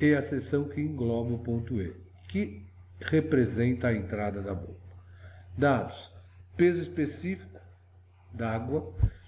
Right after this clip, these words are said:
nove mil e oitocentos newton por metro cúbico, viscosidade cinemática da água, dez a menos seis metro quadrado por segundo, peso específico do fluido manométrico igual a cento e vinte e oito mil trezentos e quarenta e oito newton por metro cúbico,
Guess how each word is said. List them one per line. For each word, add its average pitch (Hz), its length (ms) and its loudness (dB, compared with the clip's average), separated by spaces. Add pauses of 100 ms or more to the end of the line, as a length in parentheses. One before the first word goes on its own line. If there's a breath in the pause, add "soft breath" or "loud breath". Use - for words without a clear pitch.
(100)
nove 123 300 6
mil 127 160 2
e 135 60 6
oitocentos 127 460 4
newton 117 340 2
por 104 140 -4
metro 110 280 -2
cúbico, 147 480 -4
viscosidade 135 720 2
cinemática 123 680 2
da 107 160 0
água, 101 140 -2
dez 104 260 -2
a - 20 0
menos 95 340 -4
seis 120 280 4
metro 104 260 -4
quadrado 104 440 -2
por 196 180 -10
segundo, 147 500 -4 (1040 loud breath)
peso 175 200 6
específico 175 580 -4
do 151 80 -4
fluido 151 260 -6
manométrico 135 720 0
igual 117 260 0
a 113 40 -2
cento 143 340 -2
e - 20 -8
vinte 123 220 -4
e 127 60 2
oito 120 260 2
mil 110 380 0
trezentos 110 500 0
e - 60 -8
quarenta 120 460 2
e 117 60 4
oito 107 340 2
newton 104 360 0
por 95 180 -4
metro 104 300 -4 (100)
cúbico, 131 400 -2